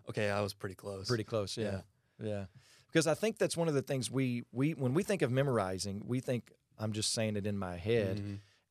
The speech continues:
Speaker 2: And I think one of the tools, uh, at our disposal is our own voice using our ears.
Speaker 1: Mm-hmm.
Speaker 2: And so to read that out loud, uh, I think does help the memorization process there.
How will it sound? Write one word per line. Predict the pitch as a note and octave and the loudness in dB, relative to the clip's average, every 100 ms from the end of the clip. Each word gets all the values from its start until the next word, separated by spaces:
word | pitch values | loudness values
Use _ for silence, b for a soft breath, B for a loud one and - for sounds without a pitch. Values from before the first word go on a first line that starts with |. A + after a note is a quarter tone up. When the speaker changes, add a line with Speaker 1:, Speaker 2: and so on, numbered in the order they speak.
| - | 0
Speaker 2:
And | A2+ A2+ - - | 0 0 -4 -4
I | A#2 | -4
think | G2 B2+ - | 0 -2 -2
one | A#2 A2+ C3 | -6 0 2
of | A#2+ | 2
the | G#2 | 0
tools, | - - C#3+ C#3 G#2 G#2 G#2+ - - - | -2 0 2 4 2 0 -4 -10 -14 -6
uh, | A2 G2+ G2 G2 - - | -2 0 0 -4 -10 -8
at | B2 A#2 | -2 2
our | A2 | 2
disposal | G2 G2 - B2+ A#2+ A2 | 2 -2 0 2 2 0
is | A#2 A2+ | -2 0
our | A2+ A2+ | 2 2
own | A#2 A2+ | 0 -2
voice | G2 A#2+ G#2 - | 0 2 2 0
using | A2+ G#2 G#2 | 0 0 -2
our | F#2+ F#2 - | -2 -4 -6
ears. | A2 F#2 D#2+ D#2+ - G#2 | -4 -4 -6 -6 -6 -6
Speaker 1:
Mm-hmm. | G2+ G2 B B - | -12 -20 B B -8
Speaker 2:
And | G#2+ | -4
so | - A#2+ | -2 -2
to | - | 0
read | G#2+ G#2+ B2 F3 F3+ A2+ | -2 2 2 4 0 0
that | F#2+ F2 F2+ - - - _ - | 0 0 -6 -6 -8 -8 _ -2
out | A#2+ - | 0 0
loud, | B2 A#2+ A2+ F2+ D2+ D2+ F#2+ - _ _ _ _ _ | 0 -2 -2 -4 -6 -10 -14 -18 _ _ _ _ _
uh, | G#2+ G2+ - | -4 -4 -4
I | G2+ | -8
think | - A#2 G#2 | -6 -6 -4
does | G#2+ G#2+ - | -2 -2 0
help | G#2+ - | -2 -2
the | G2 | -6
memorization | G2+ G2+ F#2+ F#2+ F#2+ - F2+ E2 | -4 -4 -4 -4 -4 -4 -8 -12
process | - F#2 F2+ - E2+ - - | -4 -2 -2 -4 -4 -6 -6
there. | F#2+ F#2 D#2+ D2+ | -6 -6 -6 -12